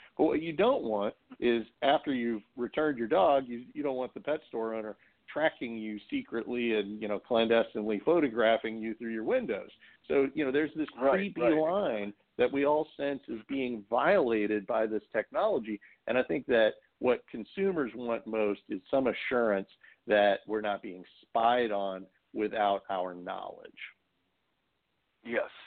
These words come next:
Speaker 2: yes. The, the "find my phone" means find me anywhere I want kind of thing. You know, you know. I see.
Speaker 1: <laughs>
Speaker 2: Uh, well, I think that's,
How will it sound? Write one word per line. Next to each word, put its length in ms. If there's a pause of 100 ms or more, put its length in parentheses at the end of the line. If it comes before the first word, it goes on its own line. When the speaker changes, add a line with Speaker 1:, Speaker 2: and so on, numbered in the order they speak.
(180)
Speaker 2:
yes. 200 (180)
The, 80
the 200 (220)
"find 300
my 160 (100)
phone" 320
means 240 (140)
find 260 (100)
me 280
anywhere 380
I 100
want 400
kind 160
of 60 (100)
thing. 160
You 140
know, 80 (160)
you 80
know. 100 (640)
I 300
see. 380
Speaker 1:
<laughs> 40
Speaker 2:
Uh, 200
well, 160
I 100
think 240
that's, 180